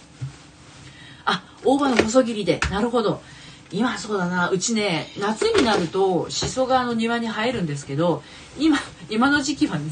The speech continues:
ないので、今度じゃあ、あの、スーパーで買ってきて、大葉入れてみます。なんか大葉の方がヘルシーですね。本当に私あの、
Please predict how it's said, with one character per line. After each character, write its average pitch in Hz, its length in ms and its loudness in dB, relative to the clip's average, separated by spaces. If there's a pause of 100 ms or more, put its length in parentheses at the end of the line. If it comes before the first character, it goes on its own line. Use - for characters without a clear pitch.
(120)
な 180 140 4
い 202 100 0
の 143 160 -2
で、 151 320 0
今 202 140 -6
度 156 80 -2
じ 143 120 -6
ゃ 139 200 -4 (340)
あ、 - 80 -12
あ 147 60 -4
の、 147 160 -4
ス 226 180 -8
ー 190 40 -8
パ 165 80 -6
ー 127 40 -4
で 123 80 -12
買 147 140 -12
っ 139 40 -14
て 185 120 -8
き - 80 -12
て、 - 180 -4 (220)
大 170 160 -2
葉 160 100 0
入 160 80 4
れ 160 80 0
て 156 140 -4
み 151 100 -4
ま 143 140 -4
す。 - 160 -14 (400)
な 285 100 -2
ん - 20 -2
か 226 120 2
大 302 120 6
葉 330 120 4
の 339 80 0
方 330 60 0
が 220 80 0
ヘ 208 120 0
ル 208 60 -2
シ 180 120 -6
ー - 40 -4
で 139 40 -6
す 135 100 -8
ね。 143 100 -2
本 185 240 -8
当 262 80 -8
に 233 80 -6
私 226 240 -8
あ 214 60 -6
の、 208 180 -6